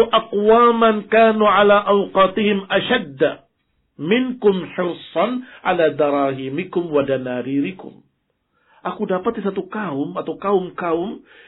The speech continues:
yang mereka sangat mementingkan waktu-waktu mereka lebih daripada kalian mementingkan harta kalian, emas dan perak kalian.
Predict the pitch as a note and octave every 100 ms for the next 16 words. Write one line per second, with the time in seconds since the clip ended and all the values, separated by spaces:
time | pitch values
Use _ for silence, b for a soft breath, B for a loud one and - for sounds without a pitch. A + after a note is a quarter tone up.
0 | b F3+ G3 G3+ A3+ A3+ - G#3 G#3 A#3
1 | G#3+ G#3 G#3 G3 G3+ G3 - A#3 G#3+ G#3
2 | F#3 F3 B3 B3+ - G#3 G3+ C#3+ F#3+ F#3
3 | A3 - E3 B2 B B G3 C4 C#4 F3+
4 | - D4 - - F3+ F3 F3 E3 D#3+ D3
5 | - D3 C#3+ F3 F#3+ D#3 C#3 - F3 D#3
6 | C#3+ C3+ D#3+ E3 C#3+ D3 C#3+ - C#3 D3+
7 | C#3+ C#3 C3 C3+ C3 D3+ C#3 B2+ B -
8 | G3 E3 D3+ - C#3+ C3+ C3+ B2 - C3
9 | B2+ C3 F2